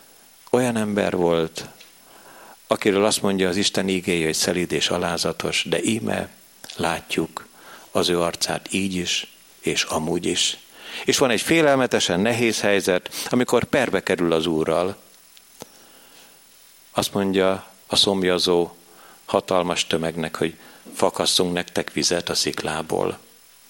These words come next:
És ráütött kétszer a bottal, és felfakadt a víz. Az Úr azt mondja Mózesnek,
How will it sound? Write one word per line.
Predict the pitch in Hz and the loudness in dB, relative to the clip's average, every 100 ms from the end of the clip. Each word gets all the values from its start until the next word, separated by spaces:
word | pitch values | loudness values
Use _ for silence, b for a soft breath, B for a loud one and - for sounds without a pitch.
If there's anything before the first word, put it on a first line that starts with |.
| - - | -14 -4
És | 101 | -2
ráütött | 98 101 92 92 - | 0 0 0 -2 -2
kétszer | - 85 - 82 | -2 0 0 -2
a | 78 | -2
bottal, | 82 - 78 | -2 -2 -2
és | 78 - B | 0 -2 B
felfakadt | - 110 113 110 - 87 - | -2 0 0 -2 -6 -6 -4
a | 82 | -4
víz. | 80 80 80 | -2 -4 -2
Az | 85 | -2
Úr | 135 143 | 0 -2
azt | 127 - | -4 -4
mondja | 101 98 92 92 | -2 -2 -2 -2
Mózesnek, | 90 85 85 82 - 87 - | 0 -2 -2 -4 -4 -6 -8